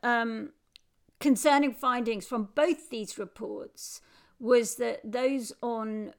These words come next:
video appear to be less likely to take up,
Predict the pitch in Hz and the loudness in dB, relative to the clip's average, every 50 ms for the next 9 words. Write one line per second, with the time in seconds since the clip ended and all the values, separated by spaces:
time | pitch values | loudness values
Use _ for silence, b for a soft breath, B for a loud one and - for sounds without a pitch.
0 | _ _ - 208 202 196 254 269 240 262 240 202 190 - - - - 196 202 - | _ _ -14 -14 -6 -4 -2 -2 0 0 0 0 0 -2 -4 -6 -6 -6 -8 -10
1 | - - 220 214 - - 262 240 233 226 226 - 262 202 - 214 208 214 208 202 | -10 -10 -10 -10 -6 -2 0 0 0 0 -2 -6 -10 -10 -8 -8 -8 -8 -8 -8
2 | 208 208 208 202 - - _ 226 220 220 226 247 233 220 - - - 226 214 220 | -10 -10 -10 -12 -14 -10 _ -2 2 2 2 2 0 -4 -8 -8 -6 -4 -4 -4
3 | 214 - - - 233 208 190 190 - 233 220 - - 226 214 208 - - 233 196 | -6 -8 -10 -8 -6 -6 -6 -8 -10 -12 -12 -10 -8 -8 -8 -8 -8 -6 -6 -4
4 | 185 - - _ - | -6 -6 -10 _ -20